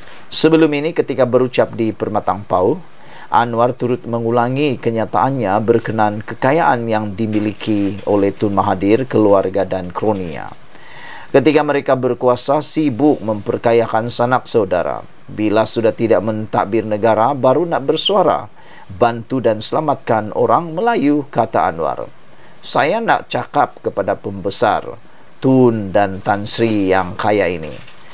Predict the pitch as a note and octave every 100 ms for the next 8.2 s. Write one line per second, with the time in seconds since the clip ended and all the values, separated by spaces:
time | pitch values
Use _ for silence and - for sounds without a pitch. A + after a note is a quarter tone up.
0 | - - C#3 D#3+ E3 E3 G3 G3+ D3+ A#2+
1 | - A2+ G#2+ G2 F2+ D#2 C#2 D2+ G2 A#2+
2 | - C3+ - F#3+ F3 C#3 B2 A2+ G2 F2+
3 | F2+ F2+ A#2 F#2+ F#2 A2+ - - D#3 D#3
4 | A2 F#2+ A#2 G#2+ A2 G2+ G2 G#2+ F#2 F2+
5 | E2 F2 E2+ C3 D#3 - - - - G#2+
6 | B2+ C3+ D3 D3+ D#3+ D3 A#2+ G#2+ A2 -
7 | A2 G#2+ F#2+ F#2 G2+ G#2 G#2+ - G2+ G#2
8 | C#3